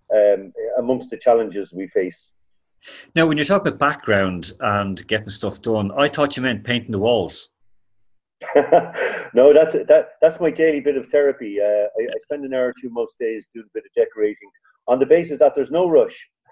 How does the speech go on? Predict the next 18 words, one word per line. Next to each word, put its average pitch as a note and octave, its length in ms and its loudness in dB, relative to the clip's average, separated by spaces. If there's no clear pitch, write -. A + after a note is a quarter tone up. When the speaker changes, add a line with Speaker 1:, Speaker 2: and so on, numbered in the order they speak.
Speaker 2:
If E3+ 160 -2
it's D3 120 -2
gonna G3+ 220 2
be F#3+ 120 2
done E3 280 0
well, C3+ 380 4
you G#2+ 80 -4
need A2+ 160 -4
to - 60 -14
take G#2 180 -4
your G2 60 -6
time. F2 300 -6
Uh, C3+ 100 4
they're C#3 100 0
using G#3 340 -4
this F3 160 -2
time D#3 400 -4
now G2+ 300 -2